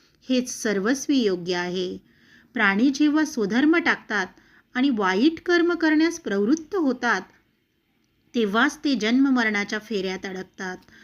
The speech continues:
पार्था, ब्रह्मदेवाने जेव्हा सृष्टी निर्माण केली, तेव्हाच प्राणी आणि त्यांचे वर्तन मार्ग नक्की केले.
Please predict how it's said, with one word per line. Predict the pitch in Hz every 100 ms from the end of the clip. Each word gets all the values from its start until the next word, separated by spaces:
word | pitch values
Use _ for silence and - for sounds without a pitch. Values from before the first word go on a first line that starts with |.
| - -
पार्था, | 226 190 - 226 240 320 - _ 208
ब्रह्मदेवाने | 214 233 277 247 220 220 226
जेव्हा | 208 220 240
सृष्टी | - 220 - - 320
निर्माण | 415 330 233 208 196
केली, | 202 190 190 185 _ _ -
तेव्हाच | 233 226 226 226
प्राणी | - - 208 202 269 302
आणि | 208 214 214
त्यांचे | 208 202 208 233
वर्तन | 202 190 - 285
मार्ग | 311 262 226
नक्की | 226 202 - 196
केले. | 202 180 180